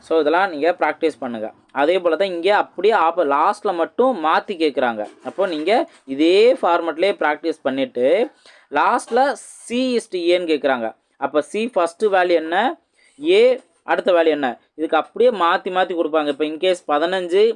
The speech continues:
is to அஞ்சுங்க, பதினஞ்சு is to எட்டுங்கிற இடத்துல எட்டு is to அஞ்சு. அப்ப நம்மளுக்கு ஆக்சுவலா A is to C-ங்கிறது எட்டு is to பதினஞ்சா தான் கிடைக்கும். அவங்க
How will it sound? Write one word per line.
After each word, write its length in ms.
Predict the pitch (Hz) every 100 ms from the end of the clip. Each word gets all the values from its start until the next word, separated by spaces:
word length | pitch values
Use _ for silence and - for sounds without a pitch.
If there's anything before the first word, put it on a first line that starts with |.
| - - 170
is 60 | -
to 60 | 156
அஞ்சுங்க, 340 | 165 185 175 151 139 127
பதினஞ்சு 260 | 151 190 185 175
is 60 | 165
to 40 | 147
எட்டுங்கிற 340 | - 165 160 135
இடத்துல 300 | 123 - 143 196 269 _ _ 139
எட்டு 160 | 160 - 214
is 80 | -
to 60 | 165
அஞ்சு. 220 | 147 123 - _ -
அப்ப 100 | 139
நம்மளுக்கு 280 | 143 147 143 143
ஆக்சுவலா 320 | 147 180 208 233 - 147
A 60 | 185 220
is 80 | 208 185
to 60 | 170
C-ங்கிறது 460 | 185 180 165 151 190 180
எட்டு 240 | 151 - 214 196
is 80 | 175 190
to 80 | 233 262 156
பதினஞ்சா 400 | 156 180 180 165 190
தான் 140 | 196 160
கிடைக்கும். 420 | 151 175 143 110 _ _ _ - 135
அவங்க 220 | 185